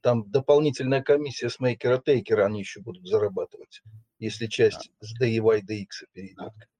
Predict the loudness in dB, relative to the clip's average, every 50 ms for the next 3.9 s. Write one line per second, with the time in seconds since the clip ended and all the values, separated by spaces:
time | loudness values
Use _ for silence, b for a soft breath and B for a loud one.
0 | _ _ _ _ _ _ _ _ _ 2 2 2 2 2 2 2 2 2 -2 -2
1 | -4 -6 -4 -4 -4 -2 -2 -4 -4 0 0 0 0 0 -4 -8 -8 -8 -8 -18
2 | _ _ _ _ _ _ 2 4 4 4 2 -2 -4 _ -4 -2 0 -4 -4 -2
3 | -4 -4 0 0 0 0 -2 -10 -10 -8 -10 -10 -10 -10 -12 -14 -14